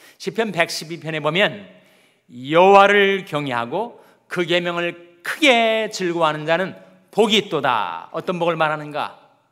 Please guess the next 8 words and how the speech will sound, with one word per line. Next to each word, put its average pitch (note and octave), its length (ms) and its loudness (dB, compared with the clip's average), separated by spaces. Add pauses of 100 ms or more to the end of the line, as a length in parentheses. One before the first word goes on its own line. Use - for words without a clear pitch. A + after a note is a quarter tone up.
(600)
그 C3+ 240 -8
후손이 E3 720 -6 (400)
땅에서 A#2 680 -8 (400)
강성하며 B2 1500 -14 (640)
정직자의 E3+ 600 -2
후대가 B2+ 600 -6 (320)
복이 D#3 680 -10
있으리로다. D3 840 -6